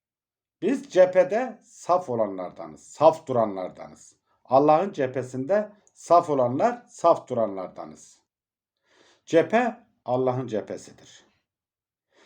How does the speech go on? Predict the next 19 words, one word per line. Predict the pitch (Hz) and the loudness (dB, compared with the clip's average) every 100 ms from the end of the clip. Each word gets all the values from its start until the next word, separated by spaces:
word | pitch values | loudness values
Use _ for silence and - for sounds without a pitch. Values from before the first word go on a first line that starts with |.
| _ _ - | _ _ 2
Rabbimiz | 165 185 220 226 269 - | 2 4 0 0 0 -2
öyle | 185 202 214 | 2 4 6
rahim | 202 190 233 233 | 6 4 2 -6
ki, | 135 113 85 _ _ _ _ _ _ _ | -8 -8 -8 _ _ _ _ _ _ _
bakın | - 170 208 185 | -2 -2 -2 -6
bize | 175 170 226 - | -6 -4 -4 -6
şöyle | - 185 185 202 | -6 -2 0 0
demiyor. | 170 131 98 71 _ _ _ _ _ _ _ _ _ _ _ _ _ _ _ _ _ | 0 0 -4 -8 _ _ _ _ _ _ _ _ _ _ _ _ _ _ _ _ _
"Haydi | _ 170 202 170 | _ 2 2 0
kafirlerle | - 170 175 196 202 202 165 147 - | 2 4 4 2 2 2 4 0 -4
savaş | - - 165 233 226 - | -10 2 4 4 2 -2
da | 110 107 _ _ _ | -4 -6 _ _ _
kafirleri | - 170 175 175 185 190 208 - _ 143 190 185 | 2 4 4 0 2 2 2 -8 _ -12 -8 2
yenelim." | 190 185 175 226 - | 4 6 4 0 -6
demiyor | 131 170 156 110 80 | -4 -2 -2 -4 -8
bize. | 78 - - _ _ _ _ _ _ _ _ _ | -18 -20 -20 _ _ _ _ _ _ _ _ _
Ne | 151 233 | -6 -4
diyor | 151 120 | -2 -2
Rabbimiz? | 104 98 - 98 135 - | -2 -4 -6 -10 -10 -12